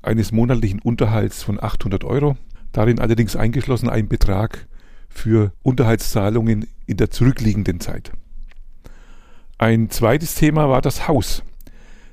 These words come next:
dessen Wert damals auf zweihundertfünfundachtzigtausend Euro geschätzt wurde und das noch mit einer Restschuld von fünfzehn bis siebzehntausend Euro belastet war. Die Ehefrau forderte als ihren Anteil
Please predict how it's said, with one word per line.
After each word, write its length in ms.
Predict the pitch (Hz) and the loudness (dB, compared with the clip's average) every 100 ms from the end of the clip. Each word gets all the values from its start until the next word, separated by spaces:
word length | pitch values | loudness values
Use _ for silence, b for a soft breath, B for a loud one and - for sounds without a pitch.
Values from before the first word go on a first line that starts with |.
| - | -4
dessen 260 | - 117 107 | -2 0 2
Wert 220 | 113 127 | 2 2
damals 320 | 120 127 123 | 2 2 0
auf 180 | - 95 | -2 -4
zweihundertfünfundachtzigtausend 1600 | - - 117 120 110 - 113 113 107 101 - - - 104 92 - | -4 -2 0 0 -2 -2 -2 0 0 0 -2 -2 -2 -2 -2 -4
Euro 400 | 104 120 123 113 | -2 0 -2 -4
geschätzt 460 | 113 - 113 - - | -6 -4 -2 -4 -2
wurde 320 | 113 - - | -4 -2 -4
und 160 | 104 - | -2 -2
das 180 | 101 | -2
noch 140 | 110 107 | -2 0
mit 140 | 117 | 0
einer 260 | 104 107 98 | 2 2 2
Restschuld 440 | 120 - - 113 | 0 -2 -2 -2
von 260 | - 104 98 B B B - | 0 -2 -2 B B B 0
fünfzehn 640 | - 110 113 - 110 104 | 4 6 6 6 4 4
bis 220 | 104 - | 0 0
siebzehntausend 680 | 120 - 123 - 98 95 98 | 0 0 0 0 0 0 -2
Euro 320 | - 98 92 - B B B B B | -2 -2 -2 -6 B B B B B
belastet 480 | 120 101 - - 90 | 2 4 4 2 -2
war. 240 | - - - - - - B B B B B B - - | -6 -8 -10 -10 -14 -16 B B B B B B -14 0
Die 320 | 117 113 - - - | 4 4 0 -8 -4
Ehefrau 500 | 117 120 151 - 143 | 0 2 4 4 4
forderte 600 | 127 - 120 120 147 - | 8 8 6 0 0 0
als 320 | - 107 - 135 | 0 -2 0 2
ihren 240 | 151 143 | 4 2
Anteil 640 | - 135 - 113 85 90 | 2 2 2 2 0 -2